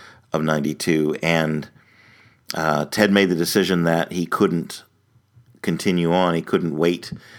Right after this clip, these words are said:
to be paid. He couldn't, you know, do what he, what he was trying to do.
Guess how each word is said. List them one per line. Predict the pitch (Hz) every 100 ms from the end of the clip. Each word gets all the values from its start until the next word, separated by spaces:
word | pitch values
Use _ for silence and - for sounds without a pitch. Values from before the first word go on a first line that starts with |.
| - - -
to | -
be | 82
paid. | 85 85 82
He | 82
couldn't, | 80 87 80 - - _ _ _ _
you | -
know, | 71 76 71
do | - 85
what | 82
he, | 80 78
what | - 85
he | 82
was | 80 85
trying | - 87 82 78
to | 85
do. | 95 90